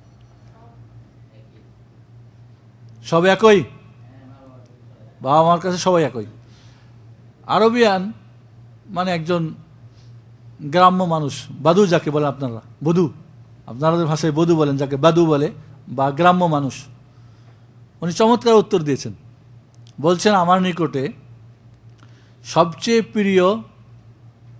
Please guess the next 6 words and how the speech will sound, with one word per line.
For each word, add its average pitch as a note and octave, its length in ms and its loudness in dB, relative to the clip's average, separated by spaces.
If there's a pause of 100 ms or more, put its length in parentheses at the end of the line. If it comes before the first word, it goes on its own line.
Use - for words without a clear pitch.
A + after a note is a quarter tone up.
(280)
ওই F3+ 220 0
সন্তানটা D#3+ 840 -2 (1300)
যে C#3 220 -4
সবার D#3 420 0
চেয়ে D3+ 360 -2
ছোট, A#2 280 -8